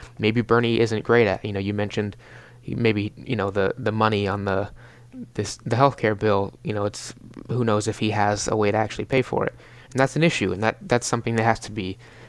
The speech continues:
you know, figured out. But I still think pushing for it and starting that conversation is, is a good first step. And then from there, you figure out the details and you compromise. And maybe you end up with something like what Chris Murphy,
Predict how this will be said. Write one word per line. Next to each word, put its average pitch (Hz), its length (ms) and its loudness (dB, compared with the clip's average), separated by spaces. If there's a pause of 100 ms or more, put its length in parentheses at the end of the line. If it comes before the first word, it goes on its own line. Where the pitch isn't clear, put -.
(340)
you 113 80 -2
know, 98 120 -2
figured 117 320 4
out. 127 260 4
But 107 120 4
I 107 80 0
still 131 240 2
think 104 340 -4
pushing 135 320 0
for 107 300 2
it - 140 0 (300)
and 98 120 -6
starting 117 340 2
that - 140 -2
conversation 104 920 0 (120)
is, 98 440 0 (120)
is 107 160 -2
a 101 40 -4
good 107 180 2
first - 300 -2
step. 95 360 0
And 110 100 -2
then 110 120 0
from 110 260 -4
there, 123 200 6
you 110 120 2
figure 113 220 2
out 110 100 0
the 107 80 -6
details 101 580 0 (340)
and 107 120 -6
you 104 40 -4
compromise. 104 760 -2 (420)
And 127 80 4
maybe 127 220 6
you 123 80 6
end 123 200 4
up 120 220 4 (960)
with 123 160 2
something 120 320 2
like 110 280 2
what - 180 2
Chris - 240 2
Murphy, 127 360 2